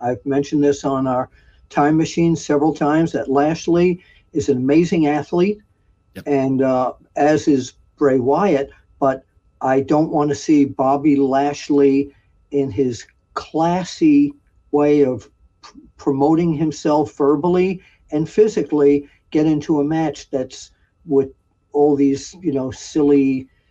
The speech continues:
Speaker 1: magical things. Not the right guy to put in that spot whatsoever.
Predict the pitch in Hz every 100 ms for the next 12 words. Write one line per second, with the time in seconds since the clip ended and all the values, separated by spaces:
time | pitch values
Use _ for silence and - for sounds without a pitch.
0 | _ _ _ - 127 143 143 156 - 139
1 | 135 - _ _ _ 156 147 107 - 147
2 | 220 - 151 147 170 170 - 151 156 120
3 | - - 165 139 107 113 143 147 - -
4 | - 135 139 - 127 147 160 - - 165
5 | 143 147 143 - 147 170 - 107